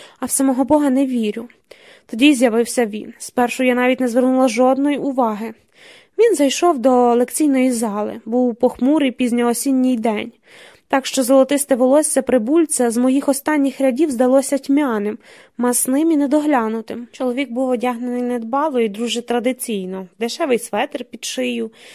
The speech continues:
і чорну шкіряну куртку, яку носили дев'яносто вісім відсотків дорослого чоловічого населення мого міста.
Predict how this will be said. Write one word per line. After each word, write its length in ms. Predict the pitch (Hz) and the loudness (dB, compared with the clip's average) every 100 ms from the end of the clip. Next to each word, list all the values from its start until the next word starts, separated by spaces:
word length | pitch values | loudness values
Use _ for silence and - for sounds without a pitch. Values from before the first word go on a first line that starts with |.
| - _ | -20 _
і 60 | 220 | -8
чорну 340 | - 254 240 | -2 0 -2
шкіряну 440 | 233 - 233 233 240 | -4 -4 -4 -4 -6
куртку, 460 | 320 330 - 226 | -4 -4 -4 -2
яку 240 | 233 233 233 | -2 -2 -4
носили 520 | 233 - 254 233 226 | -4 -2 -2 0 0
дев'яносто 520 | 233 240 277 - 247 | -2 -2 -4 -4 -6
вісім 360 | 220 269 226 214 | -4 -6 -6 -6
відсотків 500 | 208 226 226 - 202 | -8 -8 -8 -8 -4
дорослого 480 | 208 208 - 220 | 0 -2 -2 -6
чоловічого 520 | 214 214 208 208 214 208 | -6 -6 -6 -4 -4 -4
населення 640 | 214 - 208 190 196 196 | -4 -6 -4 -4 -4 -6
мого 240 | 196 196 | -6 -6
міста. 480 | 196 196 196 - 208 | -6 -6 -8 -12 -16